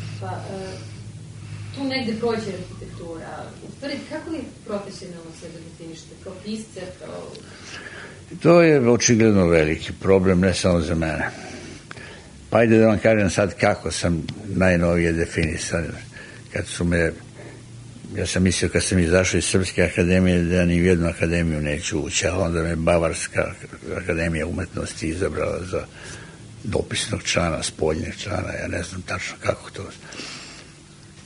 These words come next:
Speaker 2: A oni su me definisali kao arhitektu, kako je to,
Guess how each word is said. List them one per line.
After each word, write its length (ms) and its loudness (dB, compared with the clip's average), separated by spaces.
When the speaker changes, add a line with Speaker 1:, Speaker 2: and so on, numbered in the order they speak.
Speaker 2:
A 100 4
oni 180 8
su 180 6
me 120 8
definisali 880 6
kao 380 4
arhitektu, 1080 4
kako 300 2
je 60 6
to, 220 0